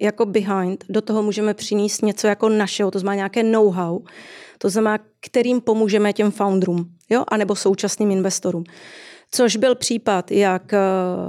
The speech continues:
jak Semantiky, ke který dojdeme, kde ještě investice není dokončená a můžeme si po-, říct proč,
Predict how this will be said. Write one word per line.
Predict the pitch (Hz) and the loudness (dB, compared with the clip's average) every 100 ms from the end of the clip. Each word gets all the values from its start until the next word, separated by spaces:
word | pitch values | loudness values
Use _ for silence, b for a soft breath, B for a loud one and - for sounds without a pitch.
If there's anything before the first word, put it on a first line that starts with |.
| 190 - _ | -10 -20 _
jak | 202 202 185 - 196 | 0 2 0 -2 -4
Semantiky, | - 185 185 220 - 415 - _ _ | -2 0 0 -2 0 -2 -2 _ _
ke | - | -12
který | 175 196 185 | -6 -2 0
dojdeme, | 175 175 202 247 240 | 0 0 0 0 0
kde | - | 0
ještě | 185 - 202 | 0 2 2
investice | 190 185 185 190 | 2 0 -2 0
není | 196 202 202 | 2 4 2
dokončená | 175 185 185 - 196 202 | 2 0 -2 0 0 2
a | |
můžeme | 180 170 190 | 0 -2 -4
si | - | -4
po-, | - 185 190 180 | -4 -4 -2 -4
říct | 185 175 | -4 -8
proč, | - 190 240 | -4 -2 -4